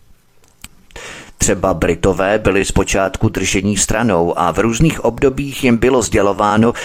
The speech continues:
že obrovské staveniště je výzkumným ústavem pouštních pastvin a závodem na zpracování manganu.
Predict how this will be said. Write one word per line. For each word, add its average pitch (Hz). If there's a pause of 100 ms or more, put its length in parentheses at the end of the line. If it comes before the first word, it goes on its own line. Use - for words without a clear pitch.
(180)
že 101
obrovské 113
staveniště 107
je 104
výzkumným 107
ústavem 101
pouštních 98
pastvin 104
a 90
závodem 98
na 95
zpracování 95
manganu. 92